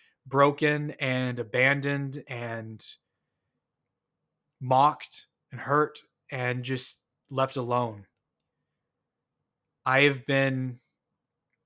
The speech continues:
through so much pain that it's the reason that I started this podcast, why I stream, why I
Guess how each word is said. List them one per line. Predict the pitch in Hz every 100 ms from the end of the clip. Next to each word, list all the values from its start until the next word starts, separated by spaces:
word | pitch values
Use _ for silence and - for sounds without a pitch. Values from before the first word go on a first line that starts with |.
| _ _ _ _ _ _ _ _ _ _ _ _ _ _ _ _ _ _ _ -
through | 151
so | 135 175 170
much | 160 147
pain | - 135 117 110 101 _ _ _ _ _ _ _ _ _ _ _ -
that | 127 123 -
it's | 131 -
the |
reason | 127 135 131 135
that | 123
I | 120
started | 117 - 131 127
this | 120
podcast, | - 127 123 123 120 120 -
why | 123 120 120
I | 117 120 110
stream, | - - 131 127 127 123 120
why | 117 117 117 113
I | 120 113 110